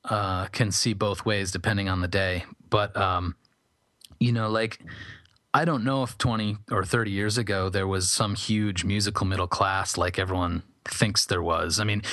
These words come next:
particularly in terms of recorded music, th-, there might have been a s-, a larger musical class, uh, musical middle class in terms of live performance. Um,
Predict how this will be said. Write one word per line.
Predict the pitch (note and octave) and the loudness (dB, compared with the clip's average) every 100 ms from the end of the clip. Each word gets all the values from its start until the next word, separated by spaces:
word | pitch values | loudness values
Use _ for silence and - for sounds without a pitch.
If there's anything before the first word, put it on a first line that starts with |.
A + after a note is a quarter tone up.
| - - | -6 2
particularly | - E3 E3+ C3+ | 2 4 2 2
in | |
terms | B2 A2+ | 0 -2
of | F#2 | -2
recorded | F#2 - A#2 E2+ | -2 0 0 0
music, | F2 E2+ E2 - | -2 -2 -2 -4
th-, | - A2 | -4 0
there | A2+ | 2
might | A2+ A#2+ | 2 0
have | A2+ G2 | -2 -2
been | G#2+ G2+ | -2 -2
a | G2 F#2+ | -2 -2
s-, | - - - - | 0 -2 -4 -2
a | A2 | 0
larger | G2+ G2 F#2+ | 2 2 0
musical | F#2+ F#2 F2 F2+ | -2 -2 -2 -2
class, | - F#2+ F2 - - | 0 2 0 -2 0
uh, | F#2+ | 0
musical | A2 A#2 C3+ A#2+ A2 | 2 2 2 0 0
middle | G#2+ A#2+ G#2 | 0 0 0
class | A2+ G#2 F#2 - - - | 0 0 0 -2 -4 -4
in | |
terms | - G2+ | 0 0
of | F2 | 0
live | F#2+ F2+ | 0 0
performance. | F2+ - A2+ A#2 A#2+ - - - - - - - | -2 0 0 2 0 -2 -4 -6 -20 -20 -20 -2
Um, | G#2+ G2 F#2 F2 E2+ | 2 2 2 -2 -4